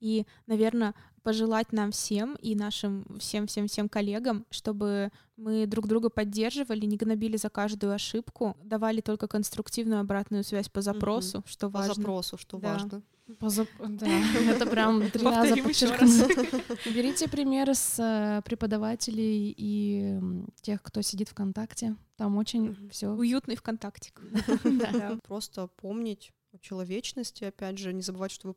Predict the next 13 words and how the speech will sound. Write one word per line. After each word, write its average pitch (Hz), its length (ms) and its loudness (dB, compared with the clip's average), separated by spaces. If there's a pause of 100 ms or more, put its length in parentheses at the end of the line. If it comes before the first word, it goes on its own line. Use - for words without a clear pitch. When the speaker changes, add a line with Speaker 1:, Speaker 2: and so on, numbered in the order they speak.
(200)
Speaker 2:
педагог 185 640 -8
в - 60 -20
первую 202 360 -8
очередь, - 520 -10
вот, 185 280 -18 (100)
и 220 360 -8 (100)
с - 140 -6
уважением 233 460 0
относиться 214 460 -4
к 202 60 -2
другим 196 280 -6
точкам 196 360 -6
зрения. 196 580 -2